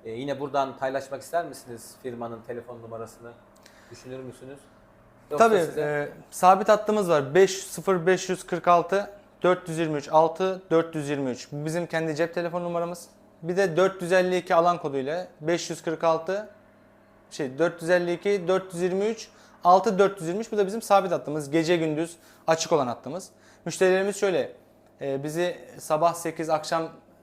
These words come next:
Speaker 2: altı gibi değil, bizi gece gündüz, gecenin birinde, üçünde arayan müşterilerimiz var. Biz tamamen cevap verdiğimiz müşterilerimiz var.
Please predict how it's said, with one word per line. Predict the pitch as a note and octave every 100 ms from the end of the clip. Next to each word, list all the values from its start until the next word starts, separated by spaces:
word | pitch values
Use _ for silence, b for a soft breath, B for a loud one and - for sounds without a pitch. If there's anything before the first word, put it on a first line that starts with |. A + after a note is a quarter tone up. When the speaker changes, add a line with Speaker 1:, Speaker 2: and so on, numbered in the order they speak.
| - C#3+ C3+ C3+ _ -
Speaker 2:
altı | D3 D3+ E3+
gibi | D#3 D3+ D3
değil, | E3 F3 F3+ G3+ -
bizi | D#3 D#3
gece | D3 D3+ E3+
gündüz, | D3+ C#3 B2 B2+ -
gecenin | C#3 D3 D#3 D3
birinde, | D3 D3 C#3+
üçünde | - B2 A#2+ A#2+ b b b b b -
arayan | C#3+ D#3+ D#3+
müşterilerimiz | D#3 E3 D#3+ E3+ E3+ D#3+
var. | E3 E3
Biz | D3+ D3+ C#3+
tamamen | D#3+ D#3+ D#3 C3+
cevap | B2+ D#3 D#3+
verdiğimiz | E3+ D#3+ E3+ E3
müşterilerimiz | D#3+ E3+ E3 E3 D#3+
var. | D#3+